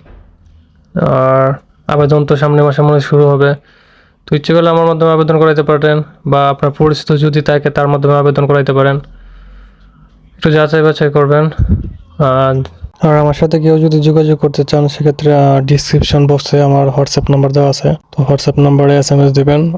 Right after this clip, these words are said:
আর হচ্ছে এখানে আমার এই পেজের লিংক দেওয়া আছে, আমার পেজে অ্যাড থাকবেন।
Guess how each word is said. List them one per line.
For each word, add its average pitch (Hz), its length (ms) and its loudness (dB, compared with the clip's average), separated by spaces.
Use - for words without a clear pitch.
আর 135 300 0
হচ্ছে - 480 -2
এখানে 143 240 2
আমার 143 220 2
এই 143 220 2
পেজের 143 500 2
লিংক 139 240 2
দেওয়া 139 180 2
আছে, 143 240 0
আমার 139 160 0
পেজে 139 360 0
অ্যাড 139 300 0
থাকবেন। 143 420 -2